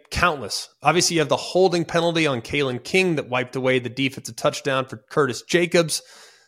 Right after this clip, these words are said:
That would have been real easy for Ohio State to be a little bit rattled after that circumstance. They weren't. How about this? The fact that they had the punt late in the third quarter,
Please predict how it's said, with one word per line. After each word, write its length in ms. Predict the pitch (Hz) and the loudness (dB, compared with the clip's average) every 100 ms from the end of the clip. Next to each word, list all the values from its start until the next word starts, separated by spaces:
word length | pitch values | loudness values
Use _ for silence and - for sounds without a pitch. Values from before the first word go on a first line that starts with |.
| _ | _
That 140 | 139 240 | 4 6
would 120 | 269 | 6
have 60 | |
been 180 | 233 208 | 6 6
real 200 | 220 254 | 8 6
easy 340 | 247 220 196 175 | 6 4 4 2
for 220 | 190 185 | 4 4
Ohio 260 | 165 180 | 6 4
State 260 | 180 196 190 | 4 4 2
to 60 | 151 | 0
be 100 | 175 | -2
a 60 | |
little 180 | 180 170 | 0 0
bit 180 | 170 139 | 0 0
rattled 540 | 147 165 147 117 120 _ _ - | 2 4 4 0 -6 _ _ 0
after 320 | 165 160 151 | 2 2 2
that 220 | 135 131 | 4 4
circumstance. 720 | - 185 - 110 117 92 - | 4 2 2 -2 -2 -2 -2
They 100 | 190 | 2
weren't. 460 | 208 220 196 - - _ _ _ _ _ _ _ _ _ _ _ _ _ _ | 4 6 4 4 -12 _ _ _ _ _ _ _ _ _ _ _ _ _ _
How 140 | - | 2
about 200 | 196 202 | 4 6
this? 380 | 226 262 - - - _ _ _ _ _ _ | 6 6 4 -6 -12 _ _ _ _ _ _
The 80 | 147 | -2
fact 300 | 131 190 175 | 4 6 6
that 160 | 185 - | 0 2
they 140 | 165 | 4
had 220 | 165 180 | 4 4
the 60 | 151 | 2
punt 500 | - - 226 190 - _ | 0 2 4 4 -2 _
late 340 | - 123 165 196 | -6 2 2 4
in 60 | |
the 80 | 214 | 2
third 300 | 208 226 220 | 6 8 8
quarter, 460 | 202 175 170 196 | 4 4 4 2